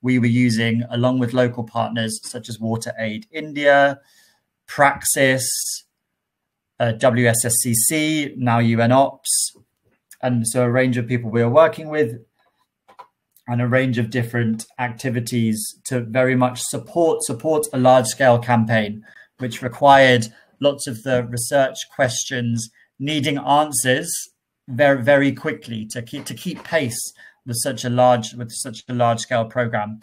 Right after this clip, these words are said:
And we felt that there were a number of lessons learned which would be, which are applicable and important for people working in other parts of the world.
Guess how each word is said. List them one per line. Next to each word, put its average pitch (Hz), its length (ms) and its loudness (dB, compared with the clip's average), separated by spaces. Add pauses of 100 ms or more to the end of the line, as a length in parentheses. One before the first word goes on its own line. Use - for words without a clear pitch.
(420)
And 120 120 -2
we 120 100 0
felt 131 340 0
that 123 100 -10
there 127 140 0
were 120 80 0
a 123 40 0
number 123 340 0
of 113 120 -4
lessons 120 440 0
learned 123 300 4
which 117 180 -10
would 117 300 -8
be, 110 300 -6 (480)
which 131 180 -6
are 143 80 0
applicable 147 560 2
and 120 120 -2
important 120 520 -6
for 123 80 -10
people 120 320 -8
working 120 400 0
in 117 120 0
other 113 220 -2
parts 110 400 -6
of 107 80 -20
the 117 80 -14
world. 101 340 -2